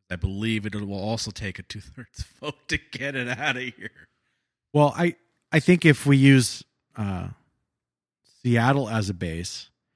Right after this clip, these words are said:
Speaker 2: you might get some backpedaling if somebody like Elon makes enough of a scene about it. We saw with Amazon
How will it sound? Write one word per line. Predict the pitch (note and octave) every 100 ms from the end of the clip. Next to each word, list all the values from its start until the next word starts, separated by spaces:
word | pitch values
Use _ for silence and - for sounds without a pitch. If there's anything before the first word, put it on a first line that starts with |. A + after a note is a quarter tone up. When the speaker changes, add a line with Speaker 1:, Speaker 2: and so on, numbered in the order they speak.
| _ _ _ _ _ _ _ _
Speaker 2:
you | B2+
might | C3 B2+ B2
get | C3 -
some | - A2
backpedaling | G2 G#2 A#2 - G#2 F#2 F#2 F#2 G2+ _ _ _ _
if | A#2+ A#2 G#2+ - -
somebody | - - A#2+ G#2 G#2
like | G2 G2 - _ _ -
Elon | C3+ B2 A2 G#2+ A2+ _ _ -
makes | B2+ B2+ -
enough | A2+ A#2+ C#3+ D#3 - - _ _ _ _ _
of | A#2+ G#2+
a |
scene | - A2 G2+
about | F#2+ F2 E2
it. | F#2 A#2+ _ _ _ _ _ _ _ _ _
We | -
saw | G#2+ C3+ A#2+
with | A2 -
Amazon | B2+ B2+ C3 G#2 G#2 G2 G#2 A2+